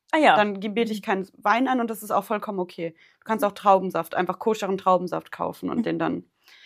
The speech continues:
Speaker 2: äh, ein-, ähm, gießen
Speaker 1: Schön, ja.
Speaker 2: und darüber die Bracha, den Segen sprechen. Du sprichst, also du sprichst den Segen, dann wäschst du Hände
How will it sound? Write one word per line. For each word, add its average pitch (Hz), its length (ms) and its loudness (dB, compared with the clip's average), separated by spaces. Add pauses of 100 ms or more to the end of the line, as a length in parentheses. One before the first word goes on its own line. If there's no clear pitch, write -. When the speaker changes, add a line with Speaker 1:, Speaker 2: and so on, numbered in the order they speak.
(760)
Speaker 2:
äh, 214 80 4 (100)
ein-, 196 400 4
ähm, 190 440 0 (600)
gießen 220 480 0
Speaker 1:
Schön, 180 120 4
ja. 180 60 -6
Speaker 2:
und 175 280 -8
darüber 180 320 4
die 170 340 0
Bracha, 185 380 4
den 160 180 -2
Segen 185 220 -2
sprechen. 254 400 -4 (580)
Du 220 140 0
sprichst, 233 380 0
also 190 180 4
du 175 100 -6
sprichst 196 280 -6
den 196 100 -2
Segen, 262 220 2 (240)
dann 202 140 2
wäschst 202 260 2
du 214 40 -2
Hände 269 540 4